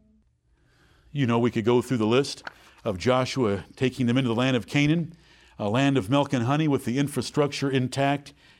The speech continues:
to take possession of it, raising up judges to deliver them from their enemies, even though they were the ones that had disobeyed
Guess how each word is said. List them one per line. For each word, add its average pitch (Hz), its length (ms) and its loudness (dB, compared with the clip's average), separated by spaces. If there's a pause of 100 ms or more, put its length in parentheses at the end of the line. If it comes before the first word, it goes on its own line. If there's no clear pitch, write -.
to 113 80 -4
take 135 280 0
possession 131 460 2
of 131 100 0
it, 147 220 -2 (320)
raising 139 400 2
up 139 160 2
judges 147 460 2
to 170 100 -2
deliver 135 260 2
them 143 200 2
from 147 180 -4
their 127 160 0
enemies, 143 380 -2
even 131 240 -2
though 127 120 2
they 135 140 2
were 139 120 2
the 123 100 0
ones 135 280 0
that 139 100 -2
had 117 100 -4
disobeyed 139 680 0